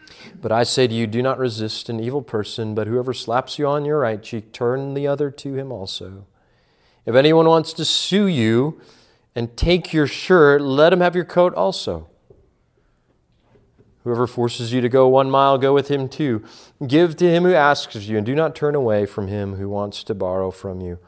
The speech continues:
Why not rather be wronged? If it means honoring Christ and trusting God in the light of eternity,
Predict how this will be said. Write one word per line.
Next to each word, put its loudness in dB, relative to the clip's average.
Why -2
not -6
rather -2
be -8
wronged? -14
If -10
it -6
means -4
honoring -2
Christ -8
and -8
trusting -6
God -6
in -4
the -4
light 0
of -6
eternity, -12